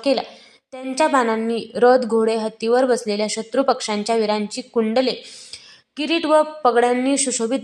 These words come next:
झालेली कोट्यवधी मस्तके, खडंग, गदा, धनुष्ययुक्त हात, मनगटे, मांड्या तसेच पाय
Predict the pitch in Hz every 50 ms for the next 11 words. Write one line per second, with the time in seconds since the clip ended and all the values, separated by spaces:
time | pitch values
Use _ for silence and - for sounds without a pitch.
0 | 196 190 247 226 226 226 220 226 226 220 247 269 269 - - - - - - _
1 | _ 262 269 269 269 - 320 330 330 330 339 339 302 277 254 254 - - - 262
2 | - - 285 294 277 - - - - - - 262 262 269 285 285 285 285 294 294
3 | 294 294 214 208 202 233 233 214 247 247 254 254 254 - - - - - _ _
4 | - 214 220 247 269 302 269 - - 277 269 269 262 - 262 240 - - - -
5 | - - - 247 240 214 - - - - _ _ _ - - - - - - _
6 | - 220 233 240 247 254 262 277 277 262 208 196 - 208 220 220 226 240 240 233
7 | 226 196 190 - 220 214 - 247 240 - 240 - - 254 269 285